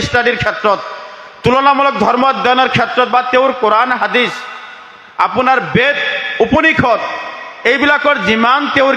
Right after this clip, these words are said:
জ্ঞান গৰিমা আছে, এজন খ্ৰীষ্টান মানুহ তেওঁৰ লগত বাইবেলৰ কথা যদি তেওঁৰ লগত যুক্তিতৰ্ক কৰে, এজন খ্ৰীষ্টান মানুহে তেওঁৰ লগত নোৱাৰে।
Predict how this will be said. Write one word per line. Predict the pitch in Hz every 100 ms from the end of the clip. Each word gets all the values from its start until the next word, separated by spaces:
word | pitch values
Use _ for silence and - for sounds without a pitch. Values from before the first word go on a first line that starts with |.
| 190
জ্ঞান | 220 247 247
গৰিমা | 233 226 214
আছে, | 185 - 220 180 131 - - - -
এজন | 226 285 294
খ্ৰীষ্টান | - 302 - 311
মানুহ | 294 285 285
তেওঁৰ | 277 269 262
লগত | 247 254 - - - - 127
বাইবেলৰ | 135 202 240 269 262
কথা | 247 240
যদি | 240 226
তেওঁৰ | 220 220
লগত | 220 208
যুক্তিতৰ্ক | 180 190 185 208 196 190
কৰে, | 190
এজন | 196 208
খ্ৰীষ্টান | - 226 220 214
মানুহে | 185 175
তেওঁৰ | 143 135
লগত | 123
নোৱাৰে। | 120 110 110 104